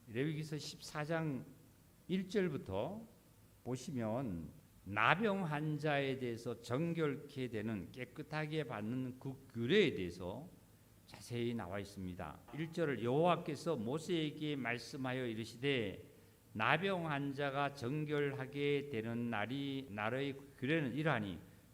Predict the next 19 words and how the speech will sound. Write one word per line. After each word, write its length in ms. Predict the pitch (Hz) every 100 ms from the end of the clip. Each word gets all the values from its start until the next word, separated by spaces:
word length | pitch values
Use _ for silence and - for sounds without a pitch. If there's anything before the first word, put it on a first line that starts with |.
| -
곧 260 | - 175 170
그 180 | 143 180
사람을 640 | 180 151 147 160 147 113
누구에게로 600 | 120 180 208 165 147 139
데려가라고요? 760 | 123 110 110 110 101 95 110 170 - - -
제사장에게 760 | 120 110 120 123 113 101 98
데려가라는 600 | - 87 85 85 82 82
거예요. 360 | 73 73 78 - - - -
예수님께서도 800 | 120 170 196 196 196 190 190 180
그 160 | 175 175
병자의 580 | 123 143 147 165 165 131
열 140 | 110
명을 600 | 127 156 131 104 131 202 226 - -
뭐라고 380 | 123 170 170 156
고치면서 500 | 151 156 170 170 139
뭐라 260 | 139 143 135
그러면 260 | 131 131 - -
"너 120 | 123 143
가라." 600 | - 143 165 87 -